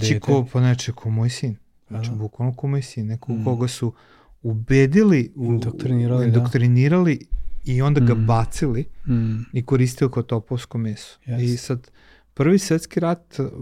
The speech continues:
Speaker 2: znači to što si rekao, opisuješ kao ž-, blato i ovo ono, ljudi su ginuli na toliko mnogo načina da je to bilo šokantno.
Speaker 1: Mm.
Speaker 2: Brojevi ljudi poginulih, o, su milionski.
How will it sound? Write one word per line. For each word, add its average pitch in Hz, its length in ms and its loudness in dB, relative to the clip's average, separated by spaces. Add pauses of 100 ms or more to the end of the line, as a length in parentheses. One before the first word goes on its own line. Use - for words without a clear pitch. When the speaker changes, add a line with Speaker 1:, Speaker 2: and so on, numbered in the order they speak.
(140)
Speaker 2:
znači 131 380 -4
to 143 120 -2
što - 140 -8
si - 180 -4
rekao, 123 420 -4 (220)
opisuješ 127 680 -4 (260)
kao 123 360 -2
ž-, 117 160 -2
blato 123 520 -2
i 117 80 0
ovo 117 260 -2
ono, 117 200 0 (580)
ljudi 170 180 0
su - 180 -6
ginuli 151 360 4
na 120 120 2
toliko 120 600 -2
mnogo 123 280 2
načina 104 440 -8
da 104 80 -6
je 107 60 -10
to 123 180 -6
bilo 123 440 0 (460)
šokantno. 123 760 -4
Speaker 1:
Mm. 117 300 -4 (140)
Speaker 2:
Brojevi 135 840 2
ljudi 127 380 0
poginulih, 117 920 -4 (120)
o, 131 360 -16
su - 280 -10
milionski. 117 680 0